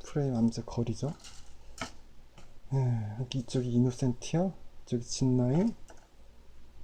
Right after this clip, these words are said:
이쪽이, 예,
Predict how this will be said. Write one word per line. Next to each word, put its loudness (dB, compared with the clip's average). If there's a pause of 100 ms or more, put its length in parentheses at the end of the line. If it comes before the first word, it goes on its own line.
(180)
이쪽이, 4 (1300)
예, 0